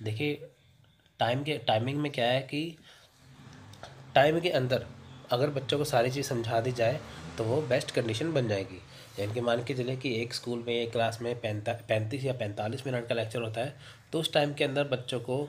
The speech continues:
कैसे कैसे क्या क्या चीज़ें समझानी है तो वो अच्छा हो जाएगा। Do not talk over noise or permit peoples to call out or talk while you are speaking। बच्चों को ये समझाना चाहिए इसमें कि जब टीचर पढ़ा रहा है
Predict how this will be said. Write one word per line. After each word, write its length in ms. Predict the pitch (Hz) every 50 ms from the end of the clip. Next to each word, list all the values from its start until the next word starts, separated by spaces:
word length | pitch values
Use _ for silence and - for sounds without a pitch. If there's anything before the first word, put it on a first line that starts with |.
| - -
कैसे 260 | - 110 107 107 131 120
कैसे 280 | - 120 113 - 123
क्या 200 | - - 110 110 110
क्या 140 | 113 113
चीज़ें 160 | 110 117 117 110
समझानी 460 | 107 113 113 107 104 107 104 107 113 113
है 200 | 117 113 147 - - - - - - - - -
तो 100 | 110 104
वो 220 | 104 120 156 - -
अच्छा 260 | - 107 110 - 135
हो 160 | 156 151 135 104
जाएगा। 320 | 95 85 82 80 76 - - - - - - - - - - -
Do 60 | 117
not 240 | 117 135 156 165 -
talk 300 | 147 143 143 143 143 -
over 280 | 131 120 117 127 139 135
noise 340 | 135 120 113 120 143 - - - - - - - - -
or 140 | 120 113 113
permit 380 | 110 123 117 113 120 131 131 -
peoples 320 | 120 113 113 123 127 127 -
to 180 | - 113 110
call 300 | - 113 117 127 131 127
out 200 | 117 117 127 127 - - - _ _ _ _ -
or 100 | 120 113 110
talk 260 | 117 113 123 127 -
while 240 | 110 107 110 110 107
you 80 | 107 113
are 140 | 135 -
speaking। 340 | - - 113 107 104 95 85 82 - - _ _ - - - - - - _ _ - - - - - 104
बच्चों 300 | 104 107 110 - 139 127
को 80 | 135 127
ये 160 | 127 131 131
समझाना 400 | - 139 127 123 117 123 127 131
चाहिए 260 | 123 123 120 123 131
इसमें 260 | 123 117 - 135 143 143 - - - - - - _ _ - -
कि 80 | 123
जब 240 | 113 120 123 127 -
टीचर 260 | - 123 117 127 123
पढ़ा 380 | 123 - 101 98 - 110 117 139
रहा 140 | 135 120 107
है 160 | 120 151